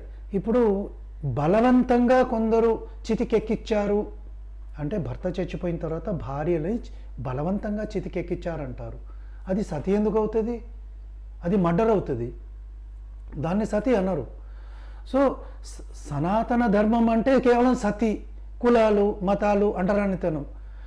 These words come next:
మరి దాంట్లో చెప్పిన జ్ఞానం సంగతి ఏంటి? అది ఈ క్యాండిడేట్ చూడడు. మళ్ళీ ఈ క్యాండిడేటే పాస్టర్ దగ్గరికి వెళ్తే పాస్టర్ ఏదో దీవెన పెడుతూ ఉంటాడు, అక్కడ పోయి కూర్చుంటాడు సైలెంట్గా. మరి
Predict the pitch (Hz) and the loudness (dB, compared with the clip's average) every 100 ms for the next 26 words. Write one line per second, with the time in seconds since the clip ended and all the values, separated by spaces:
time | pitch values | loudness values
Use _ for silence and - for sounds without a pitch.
0 | - 196 214 190 185 214 240 - 214 240 | -8 0 2 4 2 2 0 2 -2 0
1 | 226 165 151 180 233 247 233 233 233 233 | 0 2 2 2 0 0 0 0 2 0
2 | 220 - - - - 208 214 220 214 214 | -2 -6 -14 -14 -6 -2 -2 -2 -4 -6
3 | - - - - - 160 185 180 190 208 | -12 -16 -16 -12 -4 0 2 2 0 2
4 | 196 185 185 156 - 147 127 117 - - | 0 0 -2 -2 -4 -2 -2 -6 -12 -16
5 | - - - - - - 131 143 226 254 | -16 -16 -16 -16 -14 -8 0 4 6 6
6 | 220 226 240 233 233 214 156 139 165 214 | 6 6 4 4 6 4 4 2 0 0
7 | 214 - - - - 151 190 - 202 220 | -6 -14 -16 -14 -6 0 0 2 4 6
8 | 208 214 185 151 135 143 170 175 185 - | 6 6 4 2 0 0 0 0 0 2
9 | 214 202 196 190 170 - - - - 156 | 4 6 6 4 2 -2 -12 -14 -10 -2
10 | 139 196 208 196 180 190 180 170 208 214 | 4 6 6 4 2 2 0 0 2 2
11 | 196 196 226 226 220 226 185 143 117 143 | 2 2 2 2 0 0 -2 -2 -4 -4
12 | 139 120 117 - - - - - - - | -4 -4 -6 -10 -14 -16 -16 -16 -14 -14
13 | - - - 160 220 | -14 -14 -4 2 6